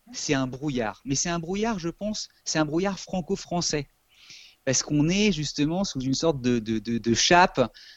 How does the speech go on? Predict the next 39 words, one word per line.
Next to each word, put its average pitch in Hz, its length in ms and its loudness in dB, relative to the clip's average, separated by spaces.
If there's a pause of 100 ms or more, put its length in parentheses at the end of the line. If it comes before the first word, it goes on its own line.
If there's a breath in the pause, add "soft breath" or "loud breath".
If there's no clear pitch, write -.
(140 loud breath)
euh, 117 300 0
euh, 113 760 -10 (360)
assez 120 300 4
excessive, 160 800 2 (440 soft breath)
presque - 400 2
anti, 175 540 -2
euh, 135 220 -2
technologie, 160 720 0
en 147 60 0
tout - 100 -12
cas 139 120 -2
technologie 151 760 -2
automobile. 131 720 0 (500 soft breath)
Ce - 100 -6
qui - 120 2
est 131 200 6
d'ailleurs 127 300 4
un 120 80 2
peu 120 160 -2
triste - 260 -2
parce 123 180 -4
qu'on 120 180 -4
peut, 117 280 -2
on 110 100 -6
peut 113 160 -4
peut-être, - 380 0
euh, 107 80 4
y 107 80 0
laisser 113 300 4
des 117 160 4
plumes, 139 340 4
euh, 104 580 0
notre 113 260 2
industrie 117 340 0
peut 113 120 0
y 107 40 4
laisser 110 260 2
des 104 140 2
plumes. 165 340 -2